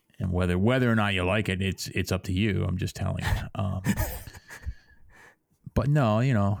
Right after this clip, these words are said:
Speaker 1: you just, we, we said some, uh, pretty, uh, scandalous shit, so maybe we shouldn't post it.
Speaker 2: <laughs> I'm not, uh, I'm not scared, but yeah, perhaps it's for the better.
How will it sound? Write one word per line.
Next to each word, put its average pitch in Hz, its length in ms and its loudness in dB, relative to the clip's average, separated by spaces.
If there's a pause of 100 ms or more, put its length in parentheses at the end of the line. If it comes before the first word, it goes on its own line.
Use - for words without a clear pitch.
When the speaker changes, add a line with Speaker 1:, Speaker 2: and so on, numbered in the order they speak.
Speaker 1:
you 131 120 -2
just, 143 260 -4
we, 139 100 -2
we 131 160 0
said 147 240 -2
some, 117 320 -2
uh, 107 160 0
pretty, 107 500 0
uh, 98 140 0
scandalous 101 600 -2
shit, - 340 -6
so - 160 -8
maybe 95 200 -2
we 95 140 -2
shouldn't 92 320 -6
post - 300 -8
it. - 80 -12 (2500)
Speaker 2:
<laughs> - 60 -2
I'm 233 180 2
not, 180 320 4
uh, 135 280 4
I'm 180 140 4
not 160 180 4
scared, 113 460 0
but 120 100 0
yeah, 117 200 0
perhaps 117 360 -2
it's 117 100 -8
for 110 120 -4
the 90 80 -4
better. 80 300 -10